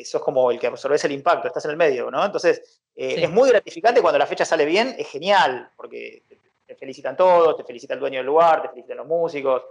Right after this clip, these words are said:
Speaker 1: El público no, porque, bueno, no, es como que <laughs> el público aplaude a la banda.
Speaker 2: <laughs>
Speaker 1: Pero, pero, pero bueno, eh, es, es un poco eso, ¿no? Es como muy difícil a veces estar, te tironean de los dos lados, ¿no? Porque yo lo que creo que, que hay que empe-,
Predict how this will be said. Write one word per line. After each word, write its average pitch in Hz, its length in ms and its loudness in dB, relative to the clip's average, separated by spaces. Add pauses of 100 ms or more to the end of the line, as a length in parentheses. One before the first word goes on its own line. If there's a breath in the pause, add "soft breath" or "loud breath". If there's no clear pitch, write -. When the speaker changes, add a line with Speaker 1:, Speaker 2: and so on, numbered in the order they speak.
(400)
Speaker 1:
El 190 120 -12
público 196 340 4
no, 214 140 6
porque, 156 160 2
bueno, 147 240 4
no, 143 280 -6
es - 120 -20
como 127 240 -10
que 123 120 -6
<laughs> - 180 -12
el 131 200 -8
público 160 240 2
aplaude 139 240 4
a 135 40 4
la 131 60 4
banda. 143 240 4
Speaker 2:
<laughs> - 460 -2 (140)
Speaker 1:
Pero, 240 400 2 (580)
pero, 156 600 4
pero 151 180 0
bueno, 160 420 2
eh, 135 1080 -6 (640)
es, 156 260 -10
es 170 160 -6
un 180 80 -6
poco 180 300 2
eso, 147 280 2
¿no? 175 180 4
Es 151 200 0
como 147 220 -6
muy 180 200 -4
difícil 190 300 -4
a 160 60 4
veces 175 260 -4
estar, 170 380 -2
te 151 100 -6
tironean 165 400 -2
de 151 80 0
los 147 140 -2
dos 147 80 -8
lados, 131 400 2
¿no? 160 120 -2
Porque 135 320 -12 (380)
yo - 180 0
lo 240 140 4
que 208 140 -6
creo 220 580 4 (120)
que, 160 220 -20
que 151 80 -10
hay 160 100 -10
que 156 140 -10
empe-, 156 180 -6